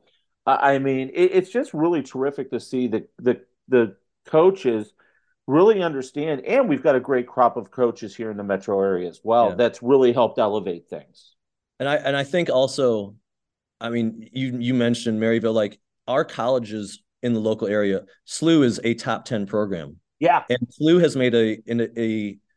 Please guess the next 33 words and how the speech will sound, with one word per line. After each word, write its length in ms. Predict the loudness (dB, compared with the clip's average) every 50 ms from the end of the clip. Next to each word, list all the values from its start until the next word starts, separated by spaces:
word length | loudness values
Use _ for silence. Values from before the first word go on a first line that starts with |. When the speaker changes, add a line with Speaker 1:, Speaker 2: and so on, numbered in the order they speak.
| _ _ _ _ _ _ -12
Speaker 2:
concerted 640 | -6 -4 -4 -4 -4 -2 0 0 0 0 -2 0 2
effort 480 | 0 0 0 0 -4 -6 -6 -8 -12 -20 -20 _ _ _ _ _ _ _ _ _ _ -8
to 240 | -2 0 2 2 2
recruit 640 | 0 -2 -6 -6 -6 -2 -2 -2 -2 -4 -6 -12 -18 -20 -20 _ _ _ _ _
Saint 320 | -14 -6 -4 -4 -4 -2 -4
Louis. 440 | -4 -4 -4 -6 -10 -16 -20 -20 _ _ _ _ _ _ _ _ _ _ _ -4
And 160 | 0 2 2
they've 140 | 2 2 0
done, 140 | 0 0
I 20 | 2
mean, 140 | 0 0 0
if 100 | -2 -4
you 100 | -4 -2
look 200 | -2 -2 -2 -4
at 100 | -6 -2
their 180 | -2 -2 -2
team, 280 | -2 -4 -6 -6 -4 -2
like, 200 | -4 -4 -4 -2
they 180 | -2 0 2
are, 180 | 2 0 0 -2
they 220 | -4 -4 -2 0 0
are 120 | 0 0
traveling 460 | -2 -6 -6 -6 -6 -4 -4 -6 -6
around 300 | -4 -4 -4 -4 -6 -8 -10 -12 _ _ -10
looking 320 | -4 -4 -2 -2 0 0 0
at 80 | 0
high 160 | 0 -2 -2
school 420 | -2 -4 -4 -4 -2 -2 -2 -4 -4
games, 480 | -4 -4 -4 -2 -2 -2 -4 -4 -2
like, 180 | -2 -2 -4 -4
trying 300 | -6 -4 -4 -2 -2 -4
to 60 | -6
find 480 | -4 -4 -4 -2 -2 -4 -4 -6 -8